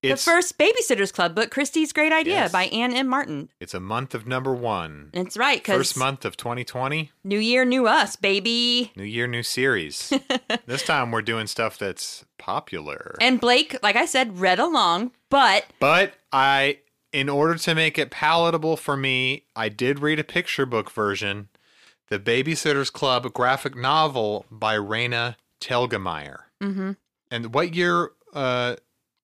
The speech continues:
Speaker 1: did you say what it's called? Christie's Great Idea? <laughs> Did
Speaker 2: Mm-hmm.
Speaker 1: you say that part?
Speaker 2: Yes.
Speaker 1: What year did that book come out?
Speaker 2: Um, originally in nineteen eighty-six.
Speaker 1: Okay.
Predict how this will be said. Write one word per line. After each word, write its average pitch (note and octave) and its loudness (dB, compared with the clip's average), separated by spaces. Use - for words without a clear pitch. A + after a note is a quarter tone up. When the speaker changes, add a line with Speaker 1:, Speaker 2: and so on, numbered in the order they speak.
Speaker 1:
did A#2+ -6
you D3+ -2
say E3+ 2
what D#3+ 0
it's C#3 -2
called? A#2 0
Christie's B2 -6
Great A#2 0
Idea? A2 0
<laughs> - -10
Did C4+ -2
Speaker 2:
Mm-hmm. D4 2
Speaker 1:
you - -4
say B2 0
that A#2 -2
part? A#2+ 0
Speaker 2:
Yes. - -4
Speaker 1:
What D#3 0
year F3 2
did E3+ -2
that E3+ 0
book E3+ -2
come E3+ -2
out? E3+ -2
Speaker 2:
Um, A3+ 0
originally A3+ 2
in F3+ -2
nineteen F3+ -2
eighty-six. - -6
Speaker 1:
Okay. G2 -4